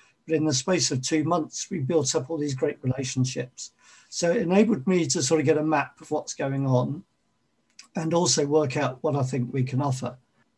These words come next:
I also, for my sins, have become chair of the local community development trust, which is an organisation that runs the paper making museum in Pennycook for the aforesaid heritage of the town,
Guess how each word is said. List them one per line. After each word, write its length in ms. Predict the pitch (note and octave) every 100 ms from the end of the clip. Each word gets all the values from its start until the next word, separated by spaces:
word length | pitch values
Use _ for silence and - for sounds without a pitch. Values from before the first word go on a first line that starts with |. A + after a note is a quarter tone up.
| _ -
I 80 |
also, 300 | E3+ G3+ F#3+ D3
for 140 | D3+
my 100 | D#3
sins, 360 | C3 F3+ E3 C3+
have 140 | C3+
become 400 | D3 B2+ D3 C3
chair 340 | - E3+ D3+
of 120 | C#3+ B2+
the 100 | D#3+
local 340 | D#3 C3+ C#3+
community 460 | B2+ E3 D#3 B2+ C3+
development 600 | C3+ F3 F#3 B2+ C3 B2+
trust, 540 | C#3 B2+ - - - _ _ _ _ _ _ -
which 220 | D#3+ C3+
is 180 | D#3 C3
an 60 |
organisation 800 | E3+ D#3 D#3+ C#3+ D#3+ C#3+ C3 D3
that 140 | C#3 -
runs 640 | D3+ D3+ D3 D3 C#3 C3 -
the 100 | C3+
paper 320 | C3 F#3+ -
making 360 | D3+ E3+ C3 E3+
museum 480 | E3 D#3 E3+ G3+ G#3+
in 240 | D3+ D3 - -
Pennycook 440 | D#3 C#3 G#3+ G#3+
for 180 | - -
the 100 | D#3+
aforesaid 520 | C3+ D#3+ D3+ - C#3+
heritage 580 | C3 E3+ D#3 C3 C#3 C3
of 120 | C#3
the 60 | -
town, 420 | - E3+ G3 B3+